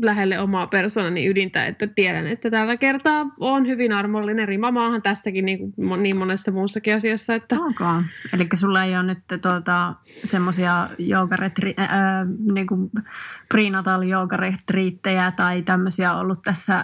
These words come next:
Speaker 2: hengi-, hengittely-, ö,
Speaker 1: Ei.
Speaker 2: itse-, itseesi löytämisharjoituksia ollut käynnissä?
Speaker 1: Ei, kyllä mä oon käynyt tota äitiysjoogassa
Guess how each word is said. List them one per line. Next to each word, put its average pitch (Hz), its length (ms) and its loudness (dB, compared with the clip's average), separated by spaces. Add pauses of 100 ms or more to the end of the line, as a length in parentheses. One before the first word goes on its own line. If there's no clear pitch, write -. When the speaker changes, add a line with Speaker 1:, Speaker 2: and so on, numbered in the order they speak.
Speaker 2:
hengi-, 185 340 0 (160)
hengittely-, 190 720 0
ö, 190 300 0
Speaker 1:
Ei. 214 480 2
Speaker 2:
itse-, 202 480 0
itseesi 190 640 0
löytämisharjoituksia 180 1200 0
ollut 185 160 -2
käynnissä? 190 360 2
Speaker 1:
Ei, 196 180 2
kyllä 240 220 0
mä 254 80 2
oon 254 80 0
käynyt 220 320 0
tota 190 320 -4
äitiysjoogassa 196 760 0